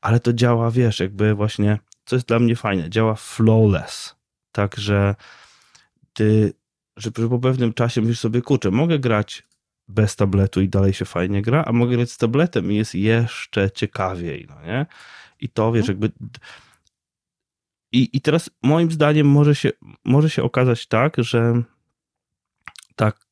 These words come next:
Speaker 1: krzywa dla tych, to zderzenie z rzeczywistością będzie bardzo płaskie. Takie, wiesz, że wręcz go nie będzie i nastąpi bardzo szybka integracja. Właśnie,
Speaker 2: Mhm.
Speaker 1: zwłaszcza tych augmented reality z wykorzystaniem telefonu, tych, e,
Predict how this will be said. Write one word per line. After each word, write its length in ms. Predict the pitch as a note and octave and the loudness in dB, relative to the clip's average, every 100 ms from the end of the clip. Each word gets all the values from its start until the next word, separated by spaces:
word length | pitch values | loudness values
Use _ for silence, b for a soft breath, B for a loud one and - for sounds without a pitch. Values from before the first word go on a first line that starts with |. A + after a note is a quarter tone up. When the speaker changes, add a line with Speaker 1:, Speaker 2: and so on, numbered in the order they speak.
| - | -10
Speaker 1:
krzywa 420 | - F3 C3+ A2+ | 0 2 4 2
dla 180 | G#2 A2 | 2 0
tych, 320 | G#2 G2+ - | 0 -2 -2
to 100 | - | -2
zderzenie 380 | A2 A#2 C3+ C#3 | 2 2 2 2
z 40 | |
rzeczywistością 560 | A#2+ - B2 - D3 D3 | 0 -4 -6 -2 -2 0
będzie 220 | D#3 E3+ | 0 0
bardzo 280 | F#3 G#3 B3+ | 0 0 0
płaskie. 500 | - A#2+ - - - - _ _ _ _ _ _ _ _ _ - | 2 0 0 -10 -14 -16 _ _ _ _ _ _ _ _ _ -8
Takie, 220 | F3 A3+ | -4 -2
wiesz, 260 | C4 B2 | 2 2
że 220 | A2 A#2+ D#3 | 2 0 -2
wręcz 440 | G#3+ F#3+ F#3 A#3 | -4 -4 0 0
go 100 | G#3 | 0
nie 140 | F3+ F3+ | 0 0
będzie 360 | F3+ F#3+ F#3+ | 2 4 4
i 40 | F3 | 4
nastąpi 380 | E3 D#3 - | 0 -4 -4
bardzo 280 | D#3+ D3+ D3+ | 0 2 2
szybka 320 | D3 C#3+ - | 0 -4 0
integracja. 760 | A#2 A#2+ A2+ A2 G2+ - F#3+ E4 - b b b b b b b | 0 2 2 2 2 2 0 0 -4 b b b b b b b
Właśnie, 340 | C3 D#3 F2+ E3 | 0 0 4 2
Speaker 2:
Mhm. 140 | C#3+ | 4
Speaker 1:
zwłaszcza 260 | C3 C#3 - | 2 -2 -4
tych 160 | A#2 A#2 | -6 -2
augmented 540 | A2+ A2+ A#2 A#2 A2 | -2 2 0 2 2
reality 440 | G#2+ G#2 G#2 - | 2 2 0 -2
z 40 | G#2+ | -10
wykorzystaniem 640 | G2+ - G2+ - G2 G2 | -8 -4 -4 -2 0 0
telefonu, 960 | - G2 G2+ G2+ G#2 G2+ G2 G2 F#2+ G2 | -2 -4 -2 -2 0 2 0 0 -2 -6
tych, 400 | - F#2+ G2 - | -4 -4 -4 -10
e, 300 | - F2+ F#2 | -8 -4 -6